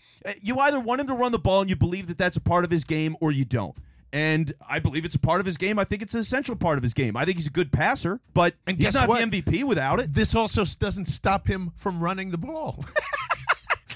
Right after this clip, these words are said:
Speaker 2: <laughs> That's, that's what's, you know, it's not going to, like, hey, uh,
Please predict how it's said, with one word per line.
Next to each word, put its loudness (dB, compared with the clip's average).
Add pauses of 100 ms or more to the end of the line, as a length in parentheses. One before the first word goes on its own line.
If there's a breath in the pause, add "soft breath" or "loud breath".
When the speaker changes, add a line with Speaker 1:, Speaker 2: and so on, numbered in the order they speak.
(140 loud breath)
Speaker 2:
<laughs> - (160)
That's, 0
that's -2
what's, 0
you -4
know, -2
it's -2
not 0
going -2
to, -6
like, -2 (160)
hey, 0 (500 soft breath)
uh, -8